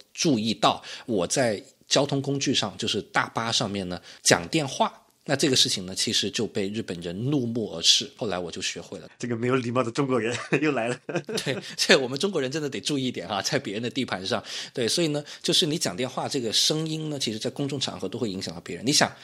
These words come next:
Speaker 1: 讲电话都不行，那你说广场舞这种
Speaker 2: 广场舞在国内也是因为这个噪音扰民的问题反复被投诉和就是抗议，对吧？也是因为这个问题。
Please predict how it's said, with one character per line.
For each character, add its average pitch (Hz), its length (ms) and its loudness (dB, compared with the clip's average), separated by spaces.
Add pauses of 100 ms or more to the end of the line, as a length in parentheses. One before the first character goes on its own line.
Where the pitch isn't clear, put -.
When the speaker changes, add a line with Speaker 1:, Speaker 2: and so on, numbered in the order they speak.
(320)
Speaker 1:
讲 120 160 8
电 214 160 4
话 - 440 4
都 151 80 0
不 143 120 -4
行， - 260 0
那 190 140 -2
你 151 100 2
说 190 180 0
广 185 200 -2
场 196 280 2
舞 127 200 -2
这 151 120 -2
种 95 160 -8 (360)
Speaker 2:
广 123 180 2
场 156 180 4
舞 123 60 -4
在 156 120 6
国 131 200 0
内 185 160 6
也 123 120 4
是 147 220 -4 (140)
因 160 140 -2
为 151 100 2
这 151 100 -8
个 135 140 -4
噪 151 240 4
音 147 220 -2
扰 123 160 2
民 104 140 -4
的 143 100 4
问 147 140 2
题 110 280 -8
反 101 160 -2
复 135 160 -8
被 120 260 4 (100)
投 120 200 0
诉 123 260 0
和 110 200 -2
就 120 100 -4
是 107 200 -6
抗 - 280 2
议， 127 160 -2
对 117 160 4
吧？ 135 180 2
也 110 140 -4
是 120 100 -6
因 135 80 -2
为 135 60 0
这 131 80 -2
个 120 80 -6
问 127 180 0
题。 - 120 -14